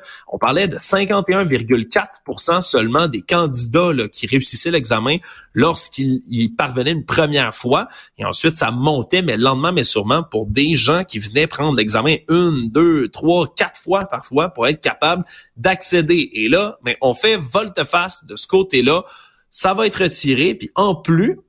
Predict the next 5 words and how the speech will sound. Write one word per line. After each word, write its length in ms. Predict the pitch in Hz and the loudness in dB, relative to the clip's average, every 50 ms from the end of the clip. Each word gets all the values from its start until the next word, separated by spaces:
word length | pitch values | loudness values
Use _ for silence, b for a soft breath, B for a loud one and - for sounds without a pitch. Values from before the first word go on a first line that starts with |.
| _ _ _ - | _ _ _ -2
en 200 | - 190 202 170 | 0 0 0 0
plus, 320 | 160 165 170 170 - - - - | 0 -2 -2 -2 -2 -4 -6 -4
on 340 | - 120 117 - 127 127 120 | -2 -2 0 2 2 2 2
va 500 | 113 113 123 170 196 226 240 226 202 - - - 127 - | 0 2 2 2 2 2 0 -2 -4 -6 -10 -12 -12 -6
faire 500 | - - 220 226 220 214 190 - - | -2 -2 -2 0 -2 -4 -6 -8 -12